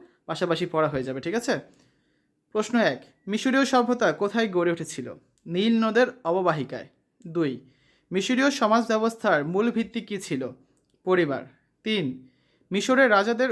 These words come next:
উপাধি কী ছিল? ফারাও। চার, নিজেদের সূর্য দেবতার বংশধর মনে করতেন কারা? ফারাওরা। পাঁচ,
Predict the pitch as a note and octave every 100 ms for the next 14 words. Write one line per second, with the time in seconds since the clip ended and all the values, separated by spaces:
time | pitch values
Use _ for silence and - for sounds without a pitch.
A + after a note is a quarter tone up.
0 | F#3+ G3+ G#3 A3+ F#3+ D3+ D3 C3 A#2+ _
1 | _ - E3+ D3 B2 - _ _ _ _
2 | _ _ G#3 F3 C3 - _ _ _ _
3 | F3+ A3+ A#3 A3 C#4 - A#3 B3+ B3+ B3
4 | C4 B3+ F#3 F#3+ A#3 A3+ A#3+ F#3+ G#3 G#3+
5 | G#3+ A3+ A3 D3+ - - _ - F3+ F3
6 | C#3 G#2 - _ _ _ _ - G3 D#3+